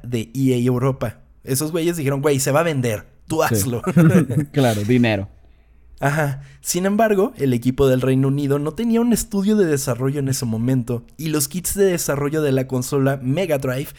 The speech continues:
Speaker 1: eran difíciles de conseguir. Un kit de desarrollo es con lo que puedes hacer un juego para una consola. O
Speaker 2: Ok.
Speaker 1: sea, es como, eh, o sea, es como una consola. De, de cierta manera es como todo lo que tú necesitas para hacer el juego para cierta consola, ¿no? Así como
Speaker 2: Ok.
Speaker 1: para, a grandes rasgos, ¿no?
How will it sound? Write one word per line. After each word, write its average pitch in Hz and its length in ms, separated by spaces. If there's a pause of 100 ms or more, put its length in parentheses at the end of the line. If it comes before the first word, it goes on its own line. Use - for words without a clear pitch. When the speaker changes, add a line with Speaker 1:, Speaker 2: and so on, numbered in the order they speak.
(260)
Speaker 1:
eran 170 240
difíciles 131 560
de 117 80
conseguir. 123 480 (260)
Un 165 100
kit 175 260
de 180 160
desarrollo 147 640
es 135 180
con 151 200
lo 139 120
que 160 80
puedes 135 320
hacer 135 200
un 131 120
juego 139 300
para 113 160
una 117 200
consola. 101 520 (420)
O 117 80
Speaker 2:
Ok. 110 60
Speaker 1:
sea, 120 120
es 117 80
como, 110 500 (320)
eh, 131 80 (400)
o 131 120
sea, 127 200
es 127 160
como 151 200
una 143 200
consola. 156 640 (840)
De, 165 240
de 180 160
cierta 214 260
manera 208 300
es 214 100
como 170 240
todo 202 160
lo 226 140
que 175 80
tú 185 120
necesitas 180 540
para 131 160
hacer 135 180
el 151 100
juego 151 380
para 117 400
cierta 127 380
consola, 104 420
¿no? 107 120
Así 117 200
como 104 280
Speaker 2:
Ok. 101 40
Speaker 1:
para, 104 200
a - 20
grandes 110 360
rasgos, - 380
¿no? 147 120